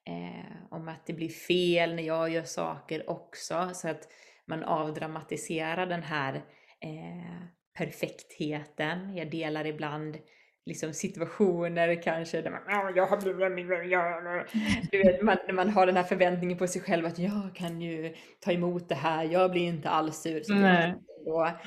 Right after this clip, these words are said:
Speaker 2: det är uppfriskande.
Speaker 1: så det, jag tycker det är fint att dela lite såna olika tankeställare som, som just gör att det, att det avdramatiserar. Eh, och sen att påminna folk att chansen är,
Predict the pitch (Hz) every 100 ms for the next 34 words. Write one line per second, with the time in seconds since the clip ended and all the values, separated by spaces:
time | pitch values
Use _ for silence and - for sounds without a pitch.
0 | 208 196 190 190 175 170 175 165 - -
1 | 190 190 - 214 220 220 220 226 254 240
2 | 214 196 - 170 170 170 208 190 175 185
3 | 190 190 185 180 175 165 156 156 151 -
4 | - 180 165 160 160 156 160 - 170 160
5 | 165 - 156 156 156 170 180 185 190 170
6 | 160 156 160 - 165 156 156 - - 165
7 | 156 151 151 156 151 147 147 156 - -
8 | 160 147 143 143 160 147 - 143 - 147
9 | 147 143 147 170 190 190 - - - _
10 | 170 160 175 170 - - 175 165 165 -
11 | 165 156 151 165 - 160 151 165 - -
12 | - - - - 180 165 - 214 - 156
13 | 143 143 147